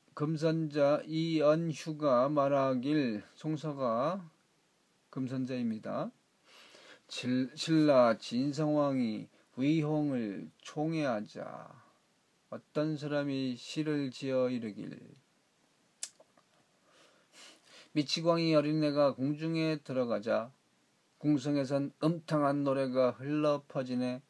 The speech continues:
가시돋친 푸른 뱀이 안팎으로 시끄러워도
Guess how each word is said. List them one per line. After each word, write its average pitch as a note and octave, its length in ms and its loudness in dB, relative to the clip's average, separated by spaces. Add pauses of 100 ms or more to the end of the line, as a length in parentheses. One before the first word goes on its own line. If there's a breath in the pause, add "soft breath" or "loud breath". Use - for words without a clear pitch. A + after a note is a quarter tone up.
(800 soft breath)
가시돋친 D3 680 -4
푸른 D3+ 340 -4
뱀이 C#3+ 400 -4
안팎으로 C#3+ 720 -4
시끄러워도 C#3+ 960 -4